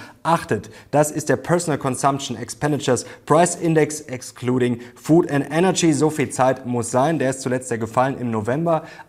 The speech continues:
auf vier Komma sieben Prozent, wohlgemerkt auf zwölf Monatsbasis. Und das ist immerhin der niedrigste Stand seit November zwanzig einundzwanzig. Und jetzt noch viel wichtiger, aktuelle Zahlen vom Montag. Die Verbraucher rechnen nämlich damit, dass die Inflation weiter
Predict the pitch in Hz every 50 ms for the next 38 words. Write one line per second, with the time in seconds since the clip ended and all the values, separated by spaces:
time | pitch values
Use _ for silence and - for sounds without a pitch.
0 | _ - 131 139 139 - - - - - - - - 160 175 185 165 - - 143
1 | 131 127 113 - - 117 110 113 151 180 202 180 - 156 151 - - 160 165 -
2 | - 127 139 135 135 127 127 123 123 - - 120 - - - - 120 110 110 117
3 | 120 156 180 151 123 - - - 110 117 135 139 147 139 - 135 123 127 127 139
4 | 139 - - 170 180 165 143 135 131 127 135 160 196 190 170 151 151 - - -
5 | 123 - - 127 113 104 92 - 98 107 123 131 151 147 - - 104 113 107 113
6 | 117 120 120 120 117 113 - - - - - - 113 110 113 107 110 117 107 -
7 | - 123 123 135 131 123 - - 147 165 165 - 120 107 - - - - - -
8 | 123 123 120 139 160 160 - - - - - 127 131 127 - - 123 113 98 135
9 | 214 220 - 135 113 113 110 - - - 180 - - 156 139 135 - - - 131
10 | 143 131 - 131 120 123 151 180 156 127 101 95 104 - 117 - 117 107 110 113
11 | 120 160 175 - 127 113 104 117 156 170 - 165 139 123 120 117 113 - 113 107
12 | 120 120 120 - - - - - 117 113 - - 120 117 107 110 104 - - 117
13 | 110 110 113 113 110 101 95 98 92 95 92 104 117 139 165 -